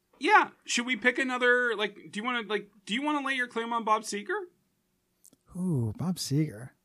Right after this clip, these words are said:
Speaker 2: Is he the, the, just that's the way it is? Yeah, maybe. Maybe
Speaker 1: Yeah,
Speaker 2: Bob
Speaker 1: I,
Speaker 2: Seger.
Speaker 1: I, he's
Speaker 2: Back in the
Speaker 1: probably,
Speaker 2: high
Speaker 1: like,
Speaker 2: life
Speaker 1: a
Speaker 2: again?
Speaker 1: bad,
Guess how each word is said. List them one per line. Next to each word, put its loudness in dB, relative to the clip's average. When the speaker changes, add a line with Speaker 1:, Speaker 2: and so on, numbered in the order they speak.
Speaker 2:
Is 4
he 8
the, 6
the, -6
just -2
that's -2
the 2
way 2
it -2
is? -6
Yeah, 8
maybe. 8
Maybe -10
Speaker 1:
Yeah, 10
Speaker 2:
Bob 6
Speaker 1:
I, 10
Speaker 2:
Seger. 8
Speaker 1:
I, 8
he's 6
Speaker 2:
Back 8
in 12
the 12
Speaker 1:
probably, 10
Speaker 2:
high 10
Speaker 1:
like, 10
Speaker 2:
life -
Speaker 1:
a 6
Speaker 2:
again? 8
Speaker 1:
bad, 10